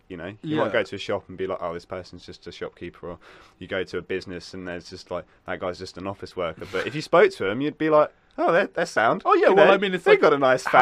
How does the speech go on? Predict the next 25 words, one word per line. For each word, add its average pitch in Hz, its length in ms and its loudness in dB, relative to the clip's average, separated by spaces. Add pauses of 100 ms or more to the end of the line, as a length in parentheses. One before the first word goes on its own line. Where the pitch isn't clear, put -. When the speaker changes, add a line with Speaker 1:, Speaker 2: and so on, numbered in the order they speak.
(120)
Speaker 1:
family, 180 100 6
Speaker 2:
often 202 140 4
Speaker 1:
like, 156 160 8
Speaker 2:
do 160 80 -4
you 165 140 0
Speaker 1:
they 220 100 8
Speaker 2:
a-, 233 40 12
Speaker 1:
like 160 200 8
Speaker 2:
ask 160 80 -6
Speaker 1:
nice 139 260 6
Speaker 2:
for 131 60 -6
directions 214 400 2
Speaker 1:
things. - 20 0
<laughs> 180 80 6
Speaker 2:
and - 100 -2
someone 247 240 -4
tells 131 220 -4
you 123 60 -8
to 107 80 -6
fuck - 400 -2
off? 131 320 -2
Like, 220 160 -2
Speaker 1:
<laughs> - 0 -
Yeah, 190 100 -2
Speaker 2:
it's 180 100 -2